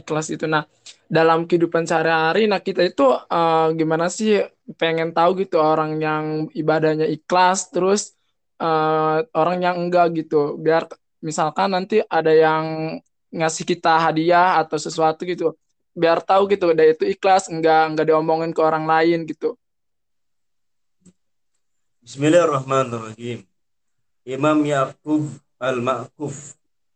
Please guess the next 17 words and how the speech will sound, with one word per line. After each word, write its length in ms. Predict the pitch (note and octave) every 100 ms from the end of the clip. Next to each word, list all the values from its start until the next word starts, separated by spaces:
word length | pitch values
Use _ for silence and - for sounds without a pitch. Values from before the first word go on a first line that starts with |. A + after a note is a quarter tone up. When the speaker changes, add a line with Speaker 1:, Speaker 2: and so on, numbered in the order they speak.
| -
Speaker 2:
rahimahullah, 880 | A2 A#2 C#3+ C3 A#2+ A#2 A#2 C#3 B2+
beliau 240 | A#2+ B2
pernah 280 | A#2+ A#2 A2+
berkata 440 | A2+ A2+ A#2 C3+ B2
begini, 560 | A#2 A2 G#2+ B2+ C3 - _ _ _ _ _ A#2
"Al-mukhlis 1120 | A#2+ A#2+ C3+ D3+ D3 C#3+ D#3+ E3 D#3 - - _ _ _
man 480 | B2 B2+ B2+ B2+ B2 B2 _ -
mayaktumu 960 | C3+ C3 B2 A#2+ A#2+ _ D#3+ D3+ C3+
hasanatu 1040 | A#2 A#2 A2+ C3 C3+ C3+ C3+ - D#3 D3 -
kama 320 | C#3 B2 B2 A#2
yaktumu 600 | A#2+ A2+ - C#3+ B2+ A#2+
syai'atu." 880 | - A2+ A#2 A2+ A2+ A#2+ G#2+ G2 - _ _ _ _ _ _
Orang 400 | A#2+ C3 F3 E3+
yang 80 | D3
disebut 440 | C#3 C#3 B2+ -
dengan 280 | C#3 B2+ B2 B2+
mukhlis 920 | D#3+ D3 - D3+ A#2+ A2 - -